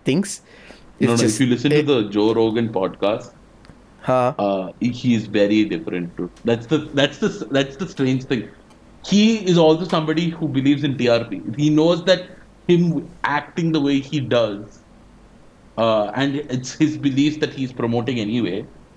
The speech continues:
Speaker 2: he's ob-
Speaker 1: Hmm.
Speaker 2: obviously going to get a lot more traction and more clicks too.
Speaker 1: Yeah, of course. So, I mean, he ge-, he obviously gets people like me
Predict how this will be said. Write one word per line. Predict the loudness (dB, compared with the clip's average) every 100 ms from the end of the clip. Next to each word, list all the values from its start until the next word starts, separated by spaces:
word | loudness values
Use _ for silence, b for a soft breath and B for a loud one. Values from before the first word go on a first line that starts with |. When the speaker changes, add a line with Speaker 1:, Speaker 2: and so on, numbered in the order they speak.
| -20 -12 -2
Speaker 2:
he's | 0
ob- | 2
Speaker 1:
Hmm. | 0 0 0
Speaker 2:
obviously | -2 0 -4 -2 -4
going | -2 -2 -2
to |
get | -2 -2
a |
lot | 0 0 -2
more | -4
traction | -4 -6 -6 -8 -8
and | -6 -6
more | -6 -8
clicks | -8 -10 -10 -16
too. | -14 -14 -18 -20 -20 -20 -20 -20 -12 -8
Speaker 1:
Yeah, | -6
of | -8 -2
course. | 0 0 -6 -18 _ _ b b b b b b -20 -8
So, | -2
I | 0 2 0
mean, | 0
he | 0 0
ge-, | 0 0 0 2
he |
obviously | 2 2 0 0 0
gets | 0 0 -2
people | -2 -2 2 4
like | 2 2
me | 0 0 0